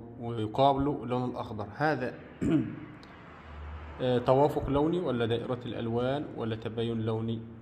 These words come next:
طبعًا قلنا قبل كده إن التوافق اللوني معناته الألوان متجاورة في دائرة الألوان،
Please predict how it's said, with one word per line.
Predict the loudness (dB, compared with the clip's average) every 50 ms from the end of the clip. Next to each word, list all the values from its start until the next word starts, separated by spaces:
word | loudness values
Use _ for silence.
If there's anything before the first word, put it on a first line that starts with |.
| -12 -8 -4
طبعًا | 2 4 4 4 4
قلنا | 2 0 0 2 2 2 2 0 0 -2 -4 -8 -12 -14 -16 -18 -20 -20 -20 -20 -18 -14 -10
قبل | -6 -4 -4
كده | -2 -2 0 0 0 0 -2 -4
إن | -6 -6
التوافق | -6 -4 0 2 2 2 2 0 -2 0 0
اللوني | 2 2 2 2 2 2 2 0 0 -2
معناته | -4 -4 -2 0 0 0 0 0 -2 -2 -2 -4
الألوان | -2 0 0 2 2 2 2
متجاورة | 0 0 0 0 2 2 2 2 2 0
في | 0 -2
دائرة | -2 -2 -2 -2 -2 -2
الألوان، | -2 -2 0 0 0 0 -2